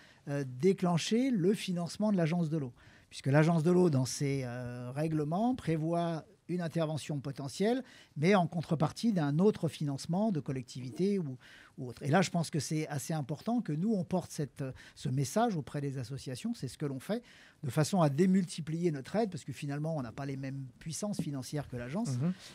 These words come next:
Speaker 1: et, et c'est à travers ce levier que le projet financier des associations peut, euh, prendre forme. Donc, les moyens de contact, alors je n'ai pas cité le site internet de la collectivité, mais bien évidemment, sur le site, il y a des pages dédiées à la coopération, et là, il y a effectivement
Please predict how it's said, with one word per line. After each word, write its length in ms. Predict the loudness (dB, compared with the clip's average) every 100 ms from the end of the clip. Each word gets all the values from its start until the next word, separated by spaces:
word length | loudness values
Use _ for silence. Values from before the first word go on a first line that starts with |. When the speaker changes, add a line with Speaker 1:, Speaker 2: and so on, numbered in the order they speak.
| -6
Speaker 1:
et, 380 | 2 2 2 -2
et 40 | -8
c'est 180 | 2
à 80 | 2
travers 480 | 2 0 2 2 2
ce 140 | -2
levier 540 | -2 -2 -2 -4 -4 -4 -10 _ _
que 320 | 0 4 4 2
le 160 | -2
projet 440 | -4 -2 2 2 2
financier 640 | -2 -6 -4 -6 -2 0
des 180 | 0 -4
associations 560 | -8 -10 -10 -8 -6
peut, 160 | -6 -4
euh, 380 | -4 -4 -6 -8
prendre 300 | -10 -10 -8
forme. 280 | -10 -10 -14 -16 _ -20 _ 0
Donc, 160 | 0 0 -12 -20 -20 -20 _
les 140 | 0 2
moyens 380 | 6 6 6 4
de 80 |
contact, 500 | 2 0 0 2 2
alors 180 | 0 -4
je 60 | -4
n'ai 60 |
pas 100 | -2
cité 260 | -2 -2 -2
le 60 | -2
site 260 | -4 -4
internet 480 | -4 -4 -4 -2 -2
de 120 | -4
la 200 | -8 -8
collectivité, 600 | -10 -10 -10 -10 -4 0
mais 120 | 0
bien 200 | 0 -2
évidemment, 480 | -2 0 0 0 -4 -6 -20
sur 220 | -6 -2
le 80 | 2
site, 400 | 0 0 -4 -4
il 60 | -12
y 20 |
a 60 | -10
des 100 | -6
pages 240 | 0 0
dédiées 300 | 0 -2 -4
à 20 |
la 80 | -4
coopération, 640 | -8 -8 -8 -8 -4 -2
et 60 | -2
là, 120 | -2
il 80 | -4
y 40 |
a 60 | -4
effectivement 560 | -6 -12 -10 -8 -6